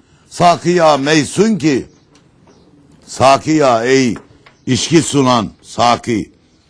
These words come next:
Meysun ki,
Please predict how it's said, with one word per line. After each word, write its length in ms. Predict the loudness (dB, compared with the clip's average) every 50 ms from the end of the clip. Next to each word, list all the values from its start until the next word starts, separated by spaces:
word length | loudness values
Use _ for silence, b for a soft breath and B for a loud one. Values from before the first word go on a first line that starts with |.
| _ -20 _ _ _ _ _ _ _ _ _ _ _ _ _ _ _ _ _ _ _ _ _ _ -16 -8
Meysun 540 | -2 0 2 2 2 2 0 0 0 0 0
ki, 280 | 0 -4 -6 -6 -8